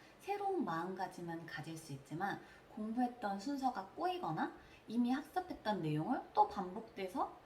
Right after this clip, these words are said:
역사 수업 시간 선사시대 전문가가 되는 것처럼 뒷진도를 못 나가게 되는 경우가 발생하기 쉬워요. 당장은 이해가 안 가고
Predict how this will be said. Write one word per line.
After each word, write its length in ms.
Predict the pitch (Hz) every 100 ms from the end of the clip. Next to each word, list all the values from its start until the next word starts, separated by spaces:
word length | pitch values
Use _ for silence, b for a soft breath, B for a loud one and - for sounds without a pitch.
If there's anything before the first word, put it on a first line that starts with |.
| B B B -
역사 340 | 196 - 277
수업 280 | 262 254 226
시간 640 | - 220 196 196 196 175 165
선사시대 680 | 330 349 359 - - 175
전문가가 580 | - 175 214 208 175 151
되는 240 | 151 147
것처럼 640 | 147 143 - 156 208 165 135 B B
뒷진도를 560 | - - - 208 175 156
못 180 | 147 175
나가게 340 | 208 202 160
되는 240 | 151 143 139
경우가 300 | 139 139 135
발생하기 520 | 147 139 151 143 139
쉬워요. 440 | - 269 175 135 135 B B B B -
당장은 600 | 175 180 220 214 196 -
이해가 280 | 185 208 175
안 160 | 143 143
가고 380 | 147 - 294